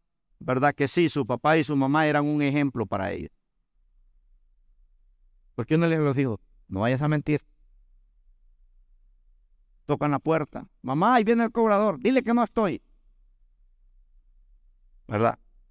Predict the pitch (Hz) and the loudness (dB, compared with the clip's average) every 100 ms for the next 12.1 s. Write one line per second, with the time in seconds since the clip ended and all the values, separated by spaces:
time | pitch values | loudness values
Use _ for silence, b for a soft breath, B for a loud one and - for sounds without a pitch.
0 | _ _ _ _ _ _ _ _ _ _ | _ _ _ _ _ _ _ _ _ _
1 | _ _ _ _ _ 110 143 180 208 202 | _ _ _ _ _ -2 0 2 0 -2
2 | 165 156 165 160 208 226 240 233 240 208 | -2 -2 -2 0 0 0 -2 -4 -2 -2
3 | 208 - - - _ _ _ _ _ _ | -2 -2 -6 -6 _ _ _ _ _ _
4 | _ _ _ _ _ - _ - - _ | _ _ _ _ _ -20 _ -20 -20 _
5 | _ _ _ _ _ _ _ _ - - | _ _ _ _ _ _ _ _ -14 -8
6 | 123 185 226 226 214 180 202 196 165 180 | -4 0 0 0 0 2 0 0 -2 0
7 | 226 240 233 _ - - 170 117 82 - | 0 0 -4 _ -4 -2 0 -2 -8 -12
8 | _ _ _ _ _ _ - - 139 139 | _ _ _ _ _ _ -8 -2 -2 0
9 | 143 214 220 247 233 165 - _ - 196 | 0 0 4 2 2 -2 -6 _ -4 -2
10 | 190 165 101 78 _ _ _ _ _ _ | 0 -2 -2 -6 _ _ _ _ _ _
11 | _ _ _ _ _ _ _ - 107 135 | _ _ _ _ _ _ _ -8 -2 -2
12 | 170 | -2